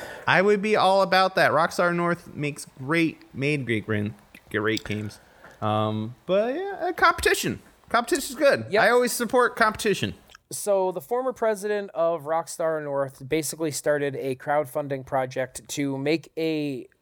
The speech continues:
Speaker 2: what he's dubbing a sci-fi G T A competitor. Uh, the game so far is,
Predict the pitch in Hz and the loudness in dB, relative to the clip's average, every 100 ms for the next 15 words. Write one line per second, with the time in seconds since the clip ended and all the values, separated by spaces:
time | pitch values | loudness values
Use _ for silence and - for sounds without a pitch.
0 | _ 156 175 160 262 285 180 226 202 196 | _ -4 -4 -4 -6 -6 -2 -2 -2 -4
1 | 151 151 127 - - 208 214 208 - 175 | -4 -4 -2 -4 0 0 0 -2 -4 0
2 | 160 156 147 131 156 135 - 143 135 131 | 2 0 -4 -8 -6 -6 -4 -2 -2 -6
3 | 127 - 123 98 65 - - - - - | -6 0 0 0 -8 -10 -12 -12 -14 -10
4 | - 131 123 123 131 151 170 165 160 - | -6 -2 -2 -4 -6 -4 -4 -2 -4 -2
5 | 151 143 139 - 127 127 117 | -2 0 -2 -6 -6 -4 -4